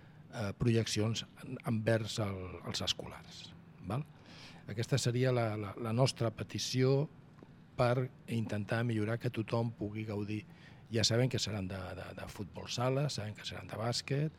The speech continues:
eh, no, no demanem pas una pista de, d'atletisme, ni, ni coberta ni, ni descoberta, però sí que creiem que,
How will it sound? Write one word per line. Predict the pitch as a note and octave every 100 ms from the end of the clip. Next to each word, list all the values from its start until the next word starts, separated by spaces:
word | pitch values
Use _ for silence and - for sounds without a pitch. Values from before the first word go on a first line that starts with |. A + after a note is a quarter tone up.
| - - - - -
eh, | - F2+ F2 F#2 F2+ F2 - -
no, | G#2+ G#2 G2+
no | G2+
demanem | G#2 G2+ G2 G#2 G2
pas | F#2 G2+ -
una | G#2 G2 F2+
pista | - G2+ - - F#2
de, | F2 E2 E2 F2
d'atletisme, | G2 F2+ F#2+ A#2+ A#2 G#2 A2 A2
ni, | G2+ F#2+ F#2 F2+ - - - - - -
ni | G#2+ G#2+
coberta | - G#2+ B2+ A#2 - G2+
ni, | A2 G2+
ni | G#2+ G2+
descoberta, | G2 - C3 D3 D3+ F3 G3 - - - - - - - - - -
però | B2 A2
sí | - A#2
que | B2
creiem | A2 A2+ A2+ A2 A2 A2
que, | A#2